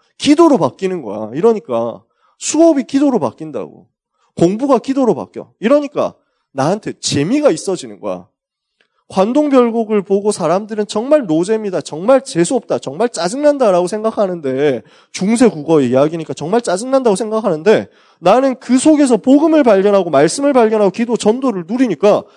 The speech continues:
재밌는 거야. 이러니까 공부가 쉽게 되는 거지. 어렵게 가야 되는 공부가 쉽게 바뀌더라고. 그 속에서 복음을 찾아내니까.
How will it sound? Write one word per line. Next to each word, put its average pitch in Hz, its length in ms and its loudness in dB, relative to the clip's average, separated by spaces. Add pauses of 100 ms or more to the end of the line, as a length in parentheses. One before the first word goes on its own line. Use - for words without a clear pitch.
(160)
재밌는 277 600 2
거야. 104 420 -4 (680)
이러니까 226 840 2
공부가 170 480 -6
쉽게 - 460 -6
되는 135 260 -6
거지. 98 260 -20 (920)
어렵게 294 520 2
가야 170 320 -4
되는 156 240 -10
공부가 113 540 -8
쉽게 - 580 -8
바뀌더라고. 147 800 -10 (300)
그 143 180 -4
속에서 208 420 -6
복음을 170 380 -4
찾아내니까. 139 720 -8